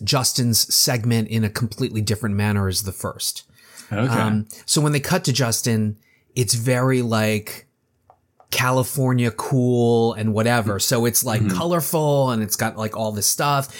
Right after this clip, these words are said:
Speaker 1: and he's in his car. Um, by the way, I, I got an eerie sort of, like, convergence with, uh, I don't know if you know this, but, um, and I'm not, I'm not gossiping because it's been on websites.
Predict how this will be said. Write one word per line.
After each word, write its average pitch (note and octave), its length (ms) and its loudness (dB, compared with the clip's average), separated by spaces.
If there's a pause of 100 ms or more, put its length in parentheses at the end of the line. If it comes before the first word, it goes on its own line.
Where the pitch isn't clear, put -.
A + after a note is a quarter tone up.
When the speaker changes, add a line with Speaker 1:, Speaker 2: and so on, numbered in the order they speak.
(160)
Speaker 1:
and A#2+ 140 2
he's A2+ 220 2
in A2 100 2
his G2+ 140 2
car. F#2 540 -6 (300)
Um, A2+ 400 0 (440)
by C#3+ 200 0
the G3 80 0
way, D3+ 440 -2
I, C3+ 200 -2 (120)
I B2+ 100 0
got C3+ 240 0
an B2+ 200 0
eerie C3 380 2
sort A#2+ 320 0
of, G#2+ 140 -2
like, G#2 320 -4
convergence A2 920 0
with, G#2 500 -4 (100)
uh, F#2+ 360 -4 (360)
I B2 80 0
don't C#3 120 2
know D#3 80 4
if C#3+ 100 2
you D#3+ 100 2
know B2+ 200 2
this, G2+ 400 -2
but, G2+ 520 -2 (440)
um, G2+ 500 0 (280)
and B2 120 0
I'm A#2+ 80 2
not, B2 280 0 (100)
I'm C3+ 100 2
not C3+ 160 2
gossiping G#2 560 0
because G2 460 0
it's - 340 -2 (240)
been G#2+ 160 2
on G2 180 0
websites. F#2+ 640 -2